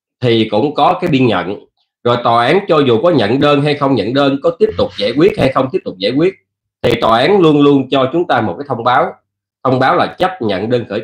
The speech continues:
kiện, thì người ta là thông báo là thụ lý vụ án. Còn nếu họ không chấp nhận đơn khởi kiện, thì họ ra thông báo là trả đơn, hoặc là họ yêu cầu là bổ sung thêm cái tài liệu chứng cứ mới, đúng không? Vậy thì tôi hỏi lại quý vị nè,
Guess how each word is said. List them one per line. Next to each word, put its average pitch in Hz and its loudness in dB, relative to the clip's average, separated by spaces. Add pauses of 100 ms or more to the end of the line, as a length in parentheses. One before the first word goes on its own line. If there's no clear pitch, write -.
kiện, 87 -4 (520)
thì 101 -4
người 95 -2
ta 117 0
là 92 -2
thông 113 -2
báo 123 2
là 139 -2
thụ 92 -6
lý 131 0
vụ 90 -2
án. 110 -6 (640)
Còn 120 2
nếu 185 4
họ 120 0
không 175 -2
chấp 214 -2
nhận 110 -4
đơn 135 -4
khởi 139 -4
kiện, 92 -6 (400)
thì 107 -2
họ 110 2
ra 135 0
thông 127 0
báo 143 0
là 107 -2
trả 92 -4
đơn, 123 2 (460)
hoặc 120 -4
là 101 -2
họ 98 -2
yêu 110 0
cầu 95 0
là 92 -2
bổ 98 -2
sung 117 -2
thêm 107 -2
cái 131 2 (380)
tài 101 -2
liệu 92 -2
chứng 139 -2
cứ 139 4
mới, 131 2 (340)
đúng 123 0
không? 110 -2 (720)
Vậy 113 -2
thì 110 2
tôi 117 2 (200)
hỏi 123 0
lại 95 0
quý 120 -2
vị 95 -4
nè, 92 -10